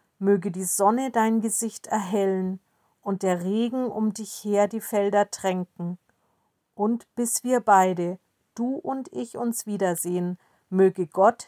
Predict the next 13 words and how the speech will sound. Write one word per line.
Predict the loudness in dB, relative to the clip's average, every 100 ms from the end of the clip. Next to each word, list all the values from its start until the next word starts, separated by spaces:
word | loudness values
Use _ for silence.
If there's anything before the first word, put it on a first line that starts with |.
| _
dich | -12 -6
schützend | -4 -2 -2 -4 -4 -2 -2 -4
in | -6 0
seiner | 2 2 2 0
Hand | 0 -2 -4 -2
halten. | -2 -2 -8 -8 -8 -12 _ _ _ _ _ _ _ _ _
Und | -8 -4
so | -2
segne | -2 -2 0 0 0
uns | -2 -4 -8 -12 _ _ _ _ _ -6
Gott | -4 0
der | -2
Vater, | -2 2 2 4 2 2